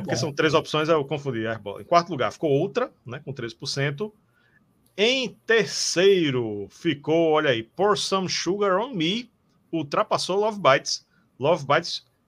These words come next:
Speaker 1: ficou com vinte e quatro por cento. Olha aí. O, o Love Bites começou, começou mais forte. E a grande vencedora foi Hysteria, com trinta e sete por cento.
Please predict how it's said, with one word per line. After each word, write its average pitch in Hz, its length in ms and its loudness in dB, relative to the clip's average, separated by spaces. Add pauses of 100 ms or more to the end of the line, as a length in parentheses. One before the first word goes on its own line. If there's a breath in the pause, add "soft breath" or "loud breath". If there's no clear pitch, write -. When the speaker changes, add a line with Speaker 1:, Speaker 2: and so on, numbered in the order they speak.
(140)
Speaker 1:
ficou 170 340 -4
com 170 160 -4
vinte 185 160 -4
e - 60 -16
quatro 214 200 2
por 220 80 -12
cento. 165 480 -4 (540)
Olha 156 220 0
aí. 98 240 -2 (640)
O, 143 80 2
o 160 160 -2
Love 151 280 2
Bites 151 220 0
começou, 233 560 -4
começou 220 720 -4
mais 175 160 0
forte. 113 420 -6 (300)
E 233 100 0
a 247 100 2
grande 156 280 2
vencedora 175 580 2 (500)
foi 190 460 0
Hysteria, 151 840 0
com 151 180 -6
trinta 196 240 0
e 170 40 0
sete 190 200 -2
por 143 140 -12
cento. 139 500 -6